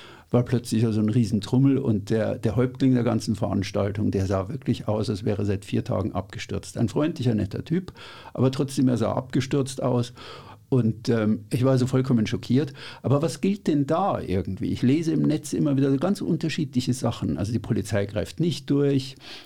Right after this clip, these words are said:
wenn die Leute alkoholisiert auf dem Boot sind. Die Leute, manchmal lese ich auch in manchen Foren, die Polizei greift durch. Weißt du zu dem Thema irgendwas?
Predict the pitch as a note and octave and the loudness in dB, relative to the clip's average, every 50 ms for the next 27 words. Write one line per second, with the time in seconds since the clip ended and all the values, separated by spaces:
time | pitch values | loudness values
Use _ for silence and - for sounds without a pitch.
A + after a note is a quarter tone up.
0 | - - - C3 C3 B2+ A#2+ A#2+ A#2 A#2+ - B2+ - G#2 A2+ B2 - A#2+ A2 A2 | -12 -2 2 4 4 6 6 4 4 2 2 0 0 0 -2 0 2 2 4 4
1 | A2 G#2 - - A#2+ A2 - G#2 G#2 - A2+ G2 - A2 A2+ A2+ - - - - | 4 2 4 2 2 2 2 0 0 0 0 0 0 0 0 0 -2 -2 0 0
2 | A2+ G#2+ G#2 - F#2+ G2 F#2 F#2+ - - A2+ - A2 G#2 A2 G#2 - C3+ A#2 G#2+ | 0 2 2 0 0 0 0 0 0 -2 -2 0 2 2 0 2 2 2 2 4
3 | A2+ A2 G#2 G2 F#2+ - - G2 E2+ G2 G2+ G#2 G#2 G2 G2 - A2+ - - - | 2 2 2 2 0 0 0 0 0 2 2 2 2 0 0 -2 -2 -2 -2 -4
4 | G#2+ - G#2 G#2 G2 G#2+ - - A2+ G2 F#2 - - F2+ F2 - - G3+ - D3 | -4 0 0 0 0 -2 -4 -4 -4 -4 -2 -2 -4 -4 -2 0 0 0 0 -2
5 | - - - B2+ A#2+ A2+ - - - G#2 G#2+ - - F#3+ G3+ - - D#3 C3 G#2+ | -2 -2 0 0 2 0 0 -2 -2 -2 -2 0 0 -2 -2 0 0 0 0 2
6 | F#2+ F#2+ - - F#2+ F#2+ - E2 - - - - C2 - - - - - - - | 0 0 -2 -2 -4 -2 -4 -4 -6 -8 -8 -8 -8 -10 -12 -14 -14 -14 -14 -16
7 | - | -16